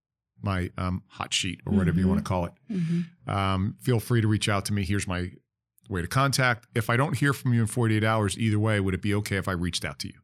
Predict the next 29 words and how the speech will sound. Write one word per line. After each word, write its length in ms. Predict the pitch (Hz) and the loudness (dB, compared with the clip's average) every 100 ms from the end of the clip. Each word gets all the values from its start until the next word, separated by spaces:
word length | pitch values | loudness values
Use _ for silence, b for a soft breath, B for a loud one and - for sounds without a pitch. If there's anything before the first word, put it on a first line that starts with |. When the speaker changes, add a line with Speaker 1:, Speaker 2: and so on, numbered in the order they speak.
| - | -6
Speaker 2:
Mm-hmm. 240 | 170 165 185 _ _ | -4 -2 -6 _ _
Speaker 1:
I 120 | - 123 | -6 -2
absolutely 640 | 123 131 - 117 - 104 | -2 -2 -2 -2 -2 -4
would 140 | 87 | -4
do 140 | 82 85 | -6 -8
that. 180 | - - _ | -10 -16 _
Speaker 2:
Yeah. 200 | 214 277 262 - | -8 -8 -8 -8
Well, 120 | 196 | -6
it's, 160 | 190 | -4
you're 140 | 208 214 | 0 0
empowering 480 | 214 214 202 233 247 | 0 0 2 2 4
the 100 | 240 | 2
individual 480 | 226 196 196 185 | 2 0 0 -2
to, 560 | 180 - 185 185 180 175 208 | -2 0 2 2 -2 -4 -8
like 180 | 185 - | -8 -4
you 60 | |
said, 220 | 180 190 - | -2 -2 -4
control 340 | 185 - 190 | -6 -4 -2
what 120 | 180 | -2
they 100 | 196 | -4
can 260 | - 180 175 | -6 -6 -6
control 480 | 180 190 - - - | -8 -8 -8 -8 -8
in 160 | 190 180 | -6 -4
process. 580 | - 170 - - 196 - b b b b b b b b _ - | -4 -8 -8 -10 -12 -12 b b b b b b b b _ -2
Speaker 1:
And 160 | 120 | 2
people 380 | 139 131 123 104 - - | 2 2 2 0 -4 0
don't 280 | 120 123 _ _ _ _ _ - | 2 0 _ _ _ _ _ -2
know 600 | 110 104 110 107 110 - _ _ _ _ _ _ | 2 4 4 2 0 -4 _ _ _ _ _ _
how 520 | - - 107 104 107 | -8 -2 2 2 0